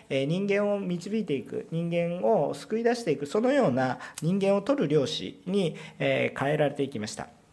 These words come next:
で、えー、彼らの日常が変わったんですね。新しい日常です。それはやっぱり神様の前に祈っていく、そういう姿が弟子たちの中に、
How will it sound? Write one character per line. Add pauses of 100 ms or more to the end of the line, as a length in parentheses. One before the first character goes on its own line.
(800)
で、 (300)
え
ー、
彼
ら
の
日
常
が
変
わ
っ
た
ん
で
す
ね。
新
し
い
日
常
で
す。
そ
れ
は (220)
や
っ
ぱ
り
神
様
の
前
に
祈
っ
て
い
く、
そ
う
い
う
姿
が
弟
子
た
ち
の
中
に、